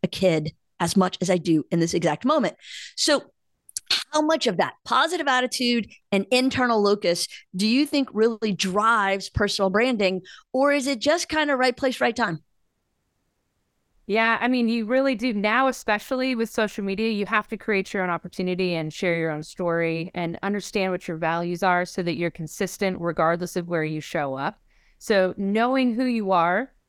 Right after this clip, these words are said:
Speaker 2: um, and your branding and your core values helping you to be your best on your worst day, um, you have to create the opportunity and have that. And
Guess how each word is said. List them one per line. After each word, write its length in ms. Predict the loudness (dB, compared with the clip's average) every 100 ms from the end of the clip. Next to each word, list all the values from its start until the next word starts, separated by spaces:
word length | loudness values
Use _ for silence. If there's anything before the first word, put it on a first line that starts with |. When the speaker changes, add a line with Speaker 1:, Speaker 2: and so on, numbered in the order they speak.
| _
Speaker 2:
um, 540 | -6 -2 0 0 -2 -2
and 120 | -4
your 100 | -4
branding 480 | -2 -2 0 0 0
and 80 | -2
your 80 |
core 180 | -2 -2
values 300 | 0 2 2
helping 340 | -2 -4 -2 -2
you 140 | -2
to 140 | -4
be 100 | -4
your 140 | -2 -2
best 400 | 0 -2 -2 -4
on 100 | -4
your 100 | -4
worst 360 | -4 -6 -6
day, 400 | -2 0 0 -2 -6 _ _
um, 180 | -6 -2
you 160 | -2 -2
have 360 | -4 -2 -2 -2
to 80 | -6
create 340 | -2 -2 0
the 100 | 0
opportunity 640 | 0 -2 -6 -4 -2 -2
and 100 | -4
have 220 | -4 -4 -2
that. 140 | -4
And 260 | -2 -6